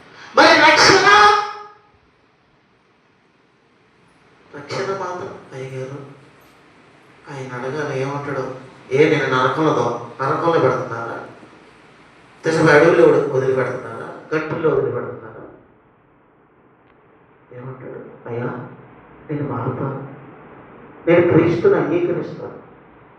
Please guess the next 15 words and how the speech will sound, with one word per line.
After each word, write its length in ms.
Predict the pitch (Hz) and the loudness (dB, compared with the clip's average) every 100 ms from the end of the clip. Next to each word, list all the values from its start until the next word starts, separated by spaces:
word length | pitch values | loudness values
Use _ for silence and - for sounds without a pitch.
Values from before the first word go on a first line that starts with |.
| - - - | -20 -20 -4
నేను 140 | 180 190 | 0 2
మార్పు 520 | - 226 - - - | 4 4 4 2 0
చెందుతాను" 580 | 131 - - 151 - - - - _ _ _ _ _ _ _ _ _ _ _ _ | -2 -4 -8 -10 -12 -16 -20 -20 _ _ _ _ _ _ _ _ _ _ _ _
అంటే 180 | - 113 | -20 -18
ఏమంటాడా? 600 | 110 - 107 - - 131 - - - - - - - - - - - - - - - - | -16 -16 -16 -16 -14 -16 -18 -20 -20 -20 -20 -20 -20 -20 -20 -20 -20 -20 -20 -20 -20 -20
నీ 240 | 120 113 | -16 -14
ఇష్టం. 520 | - - 123 123 123 - - - - - - - - - - - - - - - - - - - - - - | -8 -4 -2 -4 -8 -14 -18 -20 -20 -20 -20 -20 -20 -20 -20 -20 -20 -20 -20 -20 -20 -20 -20 -20 -20 -16 -8
ఏ 40 | - | -4
దేవుని 320 | 120 123 127 | 0 2 2
బిడ్డ, 160 | 117 | 0
ఇదే 360 | 110 - 156 190 | -2 0 6 6
మిక్కిలి 640 | - - - 170 175 180 143 | 6 0 -2 -4 -4 -4 -6
అనుకూలమైనటువంటి 1080 | 131 135 143 127 117 113 110 - - - - - - - - - - - - - | -8 -4 -4 -4 -6 -8 -12 -14 -14 -16 -18 -20 -20 -20 -20 -20 -20 -20 -12 -6
రక్షణ 520 | - - 131 127 123 | -4 -2 -4 -4 -6
సమయం. 520 | 120 - - - - | -8 -10 -12 -14 -16